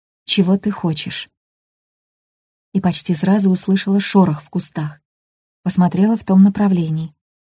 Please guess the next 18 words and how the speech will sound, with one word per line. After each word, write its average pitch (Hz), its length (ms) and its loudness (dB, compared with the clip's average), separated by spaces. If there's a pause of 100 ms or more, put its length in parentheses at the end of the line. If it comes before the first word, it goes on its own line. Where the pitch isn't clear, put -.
(260)
А 185 80 -6
когда 190 260 2
вновь 202 260 2
повернула 180 580 0
голову, 220 460 -4 (680)
женщины 214 480 4
рядом 175 320 0
не 170 100 0
оказалось. 160 760 -4 (840)
«Черт!» — - 580 -6 (260)
в 160 60 -6
досаде 196 420 2
пробормотала 170 600 0
я 165 220 0
и 226 60 2
направилась 180 600 2
к - 40 -20
кустам. 170 500 -8